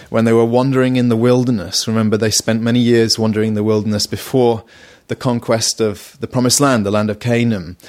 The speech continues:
And this is after they were delivered from Egypt. So they're in this kind of limbo phase. And many interesting things happened to them during that season. But I wanted to read to you from one specific story of what happened,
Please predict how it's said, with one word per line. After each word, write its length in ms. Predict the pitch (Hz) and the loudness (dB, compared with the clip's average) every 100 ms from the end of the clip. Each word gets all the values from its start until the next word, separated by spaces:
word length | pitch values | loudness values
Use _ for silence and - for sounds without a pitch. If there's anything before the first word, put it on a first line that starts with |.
| - - | -20 -14
And 160 | 104 107 | -4 -2
this 160 | 110 | 0
is 140 | 104 - 117 | -2 -2 0
after 340 | 117 117 120 | 0 0 -2
they 120 | 110 | 0
were 100 | 104 | 0
delivered 340 | 110 107 101 - | 0 -4 -4 -6
from 180 | 107 | -2
Egypt. 380 | 110 113 95 - | 0 0 -2 -6
So 80 | 104 | -4
they're 180 | 110 107 | -2 0
in 120 | 127 | 2
this 180 | 139 - | 2 0
kind 160 | 139 | 0
of 80 | 117 | 0
limbo 500 | 113 120 135 139 131 | 2 2 4 4 4
phase. 680 | 117 - 110 87 - - - - - - - - | 2 -2 -2 -2 -6 -6 -8 -12 -20 -20 -20 -6
And 300 | 110 107 127 | -2 2 2
many 280 | 147 180 127 - | 2 2 0 0
interesting 500 | 127 135 143 - 123 | 0 2 0 0 -2
things 280 | 123 120 - | -2 -4 -4
happened 420 | 123 - 131 117 | -6 -4 -6 -4
to 100 | 117 | -4
them 280 | 110 101 98 | -4 -6 -6
during 340 | 113 107 104 | -4 -4 -4
that 220 | 104 - | -6 -4
season. 580 | - 123 127 110 95 87 - - - | 0 2 2 0 -6 -8 -16 -20 -8
But 100 | 110 | -2
I 40 | 117 | 2
wanted 480 | 131 156 - 143 | 2 0 0 -2
to 200 | - 131 | 0 0
read 200 | 127 131 | 2 0
to 140 | - 127 | 0 2
you 180 | 117 104 - | 2 0 -6
from 300 | - 120 123 | -2 0 2
one 260 | 131 127 | 2 0
specific 720 | 123 - 127 - 120 139 - - - - - _ _ | -2 -2 -2 0 0 -2 -4 -12 -20 -20 -20 _ _
story 800 | - - 127 120 123 123 135 131 _ | -4 -2 2 4 4 4 0 -4 _
of 120 | - 117 | -8 -4
what 140 | 113 | -2
happened, 640 | 117 120 - 110 110 - | -2 -2 -2 0 -2 -6